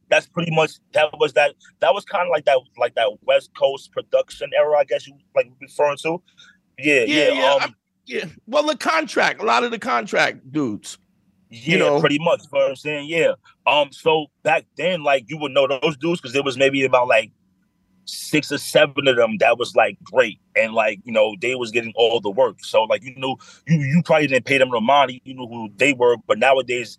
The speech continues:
Speaker 1: it's like, it's different because, like, they're giving,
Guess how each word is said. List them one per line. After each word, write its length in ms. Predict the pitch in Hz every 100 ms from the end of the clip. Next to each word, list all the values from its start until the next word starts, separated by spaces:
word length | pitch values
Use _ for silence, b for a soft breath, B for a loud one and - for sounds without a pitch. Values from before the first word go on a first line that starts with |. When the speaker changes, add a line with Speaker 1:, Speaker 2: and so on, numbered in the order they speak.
| -
Speaker 1:
it's 200 | 120 123
like, 280 | 117 - - _ _ _ _ 117
it's 160 | 127
different 480 | 101 - 156 147 123
because, 340 | - 135 117
like, 320 | 120 113 101 87
they're 140 | 120
giving, 400 | 107 131 131 117